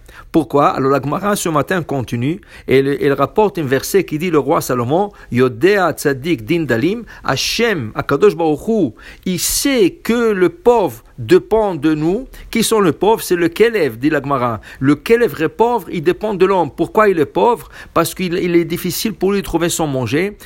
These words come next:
Et Akadosh Baruch Hu lui a fait quelque chose de extra-, euh, extraordinaire, que son métabolisme, son système digesti-, digestif,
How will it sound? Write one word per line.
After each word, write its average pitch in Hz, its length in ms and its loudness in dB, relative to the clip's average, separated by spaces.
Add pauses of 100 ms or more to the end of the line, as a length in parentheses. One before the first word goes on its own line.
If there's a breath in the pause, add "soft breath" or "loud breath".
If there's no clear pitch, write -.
(200 loud breath)
Et 127 100 0
Akadosh 160 340 -2
Baruch 160 280 0
Hu 202 160 0
lui 156 140 0
a 143 100 0
fait 190 340 0
quelque - 200 -6
chose 175 200 -2
de 131 140 -2
extra-, 156 580 -2
euh, 135 380 -2
extraordinaire, 147 680 -2 (220 loud breath)
que 139 100 0
son 156 160 -4
métabolisme, 175 840 -2 (320 loud breath)
son 139 200 -4
système 190 480 -2
digesti-, 135 520 -2 (140)
digestif, 143 720 -2